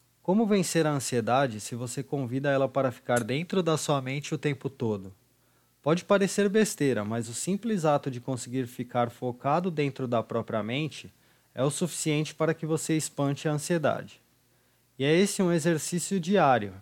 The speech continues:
Focar na própria mente significa não deixar que ela fique sem um segurança, um patrulheiro, um vigilante. E você é esse vigilante. Seus pensamentos podem ser um completo caos,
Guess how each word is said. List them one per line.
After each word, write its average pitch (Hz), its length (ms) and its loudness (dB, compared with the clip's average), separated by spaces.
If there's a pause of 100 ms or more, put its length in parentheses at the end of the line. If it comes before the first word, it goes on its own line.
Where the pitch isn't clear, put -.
(480)
Focar 131 480 2
na 185 160 4
própria 143 400 2
mente 127 460 -2
significa 147 640 -4
não 156 180 -2
deixar 151 460 0
que - 100 -4
ela 139 160 2
fique - 320 -8
sem 196 240 -4
um 190 60 -2
segurança, 180 720 0 (380)
um 113 80 -8
patrulheiro, 131 960 0
um 160 140 -2
vigilante. 156 800 -2 (500)
E 147 60 0
você 180 340 4
é 202 220 6
esse 202 200 0
vigilante. 180 800 0 (480)
Seus 180 320 0
pensamentos 156 720 2
podem 143 340 2
ser 156 240 -2
um 160 120 0
completo 156 600 0
caos, 117 560 0